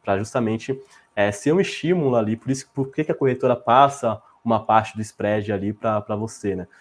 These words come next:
Justamente pra ter um estímulo ali pra você comprar aquele título, tá? E aí ela sai ganhando, você sai ganhando.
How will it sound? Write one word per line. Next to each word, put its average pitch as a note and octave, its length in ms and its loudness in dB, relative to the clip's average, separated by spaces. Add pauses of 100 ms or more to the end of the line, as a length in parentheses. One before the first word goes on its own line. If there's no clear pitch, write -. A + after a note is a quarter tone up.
(120)
Justamente C3+ 280 -2
pra D3+ 140 6
ter D3+ 220 0
um - 20 4
estímulo D#3 400 -2
ali C3+ 160 0
pra D#3 120 -2
você F3+ 200 -2
comprar C#3 640 2
aquele C#3 280 -6
título, A#2+ 460 -10 (140)
tá? G2+ 200 -2
E G2+ 80 -4
aí G2 220 -2
ela G2+ 160 -2
sai G2+ 160 -8
ganhando, B2+ 420 -2
você - 120 -16
sai G#2+ 140 -8
ganhando. A#2 360 -4